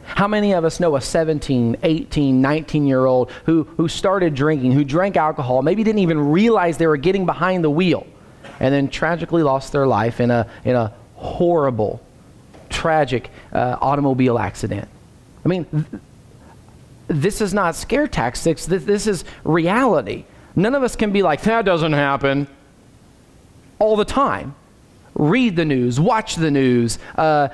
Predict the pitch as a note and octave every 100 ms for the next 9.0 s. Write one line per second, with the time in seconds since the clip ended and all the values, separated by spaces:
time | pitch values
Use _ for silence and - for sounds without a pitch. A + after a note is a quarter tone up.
0 | - - C4+ G3+ F3+ - C#3 - G3 C#3
1 | C3 B2+ B3 G#3+ F#3+ F#3+ - - F3+ E3
2 | D#3+ A3+ A#3 G#3 F3+ E3 D#3 E3 D#3 D#3
3 | D3+ A#3+ A#3 G3 D3+ D#3 D#3 C#3+ F#3 A3+
4 | A3+ B3 B3 F#3 E3 D#3 D#3 D3+ - F3
5 | G#3+ C4 B3+ D4+ E4+ D4+ F4 A3+ - -
6 | F4 - E3 E3+ G#3+ - - F#3+ A3 D4
7 | E4+ F4+ G3 G3 B3 D#4+ G#3+ F#3 - G3+
8 | G3+ C#4 D4+ A3 A#3+ D4 - F3 D3+ D#3+